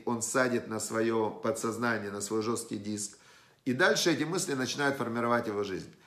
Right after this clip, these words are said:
Всё, дорогие друзья, сегодняшнее занятие заканчивается. Желаю вам прекрасного дня, полного развития Торы, божественных благословений.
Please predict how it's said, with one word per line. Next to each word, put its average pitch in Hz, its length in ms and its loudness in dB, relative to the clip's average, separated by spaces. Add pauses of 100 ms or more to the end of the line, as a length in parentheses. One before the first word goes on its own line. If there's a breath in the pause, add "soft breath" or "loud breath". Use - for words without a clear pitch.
(140 loud breath)
Всё, 160 200 4
дорогие 139 300 6
друзья, 113 360 4
сегодняшнее 131 600 2
занятие 123 420 2
заканчивается. 107 840 0
Желаю 117 280 2
вам 113 140 2
прекрасного 117 640 0
дня, 117 320 0
полного 113 760 2 (240 loud breath)
развития 113 640 2
Торы, 117 480 2
божественных 113 520 0
благословений. 110 840 0